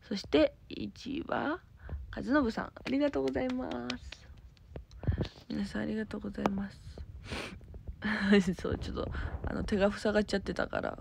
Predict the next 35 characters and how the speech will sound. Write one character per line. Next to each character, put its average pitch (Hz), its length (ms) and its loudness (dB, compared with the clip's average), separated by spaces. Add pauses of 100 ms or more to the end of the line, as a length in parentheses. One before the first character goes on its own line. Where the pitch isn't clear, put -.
(120)
こ - 320 -6
う、 - 60 -8
こ - 80 2
う 190 60 2
す - 120 -2
る 98 100 0
し - 120 -2
か - 160 -6
な - 60 -6
い。 - 20 -6 (3750)
皆 180 320 0
さ 175 320 0
ん、 - 0 -
朝 190 220 2
か 170 180 2
ら 180 140 4
あ 185 60 2
り 202 120 2
が 202 140 4
と 185 160 0
う - 20 -2
ご 196 160 0
ざ 208 200 2
い 208 60 0
ま 208 220 0
す。 - 80 -10
ほ 190 60 -4
ん - 260 -8
と。 - 240 -4 (920)
助 - 180 -6
か 175 120 6
り 180 140 2
ま 202 200 2
す 208 200 -2
よ。 208 440 2